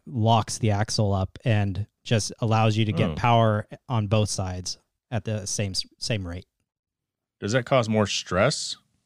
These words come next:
Speaker 2: Is that something, like, no one, most people drive around unlocked then? It's just, it's, there's probably vehicles,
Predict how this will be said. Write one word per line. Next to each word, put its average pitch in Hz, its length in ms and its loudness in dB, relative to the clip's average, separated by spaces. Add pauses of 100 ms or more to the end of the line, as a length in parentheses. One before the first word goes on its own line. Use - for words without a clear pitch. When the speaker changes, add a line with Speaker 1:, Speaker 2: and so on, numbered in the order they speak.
(720)
Speaker 2:
Is 107 120 -2
that 117 100 4
something, 123 300 2
like, 104 180 2
no 131 100 4
one, 139 280 4 (300)
most 131 180 4
people 117 200 6
drive 104 300 6
around 95 260 4
unlocked 80 480 -4
then? 78 380 -12 (100)
It's 98 140 -4
just, 117 240 -2
it's, 110 200 -8 (440)
there's 120 340 4
probably 135 300 6
vehicles, 101 800 0